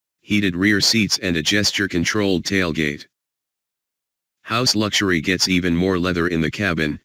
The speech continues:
two one I N alloys, electric sunroof, and rear panoramic roof, and rear seat entertainment.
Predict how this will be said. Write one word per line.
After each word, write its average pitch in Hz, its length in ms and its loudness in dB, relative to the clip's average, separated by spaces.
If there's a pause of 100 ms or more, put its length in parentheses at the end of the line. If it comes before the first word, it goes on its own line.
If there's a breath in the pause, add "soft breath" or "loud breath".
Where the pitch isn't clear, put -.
two 113 180 0
one 107 220 0
I 104 160 -2
N 98 160 2
alloys, 76 520 0 (140)
electric 95 520 -2
sunroof, 82 640 0 (160 soft breath)
and 87 180 0
rear 107 220 4
panoramic 92 640 0
roof, 80 340 -2 (440 soft breath)
and 87 200 0
rear 107 220 2
seat 110 260 2
entertainment. 92 760 0